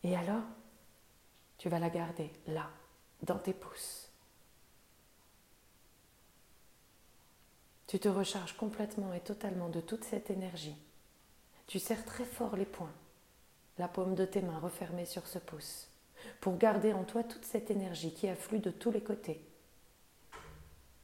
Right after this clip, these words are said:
par ta respiration, par les cheveux, par la plante de tes pieds. Brancher ainsi la terre, le ciel, la mer, au rythme de ce va-et-vient.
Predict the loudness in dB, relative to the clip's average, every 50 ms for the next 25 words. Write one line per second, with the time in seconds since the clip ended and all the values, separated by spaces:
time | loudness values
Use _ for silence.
0 | -20 -20 -20 -20 -8 -6 -6 -6 -2 -2 -2 -2 -2 -2 -2 -4 -4 -4 -4 -6
1 | -6 -8 -8 -8 -8 -6 -4 -4 -2 -2 -2 -2 -2 -4 -6 -4 -4 -6 -6 -6
2 | -8 -8 -8 -8 -8 -8 -6 -4 -4 -4 -6 -6 -6 -6 -8 -8 -8 -12 -14 -16
3 | -16 -20 -20 -20 -20 -20 -20 -20 -20 -20 -20 -20 -20 -20 -20 -20 -20 -20 -20 -20
4 | -20 -20 -20 -20 -20 -20 -20 -20 -20 -20 -20 -20 -20 -20 -20 -20 -20 -20 -20 -20
5 | -20 -20 -20 -20 -20 -20 -20 -20 -20 -20 -20 -8 -4 -2 0 0 0 -2 -2 -2
6 | 0 0 0 -2 -4 -6 -8 -6 -6 -4 -4 -4 -6 -6 -6 -6 -6 -6 -6 -8
7 | -8 -10 -10 -12 -12 -12 -10 -10 -10 -10 -10 -10 -10 -10 -10 -12 -12 -14 -18 -20
8 | -20 -20 -20 -20 -20 -20 -20 -20 -20 -20 -20 -20 -20 -20 -20 -20 -20 -20 -20 -20
9 | -20 -20 -20 -20 -20 -20 -20 -20 -20 -20 -18 -4 -2 0 0 0 -2 -2 -2 -2
10 | 0 0 -2 -2 -2 -4 -4 -4 -4 -4 -4 -4 -6 -8 -10 -12